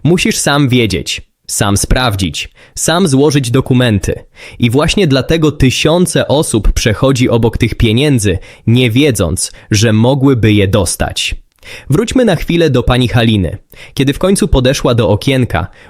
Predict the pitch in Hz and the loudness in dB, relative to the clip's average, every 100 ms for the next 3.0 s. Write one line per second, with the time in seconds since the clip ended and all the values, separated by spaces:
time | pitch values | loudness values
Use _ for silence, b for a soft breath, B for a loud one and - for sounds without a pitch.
0 | - 127 131 117 131 135 - 113 104 165 | 0 2 2 2 2 0 -2 -2 2 2
1 | 107 - - 117 120 127 165 156 131 120 | 2 -2 -4 -2 0 0 2 2 4 4
2 | 107 135 127 113 - - 110 92 - | 2 2 2 2 0 0 0 0 -2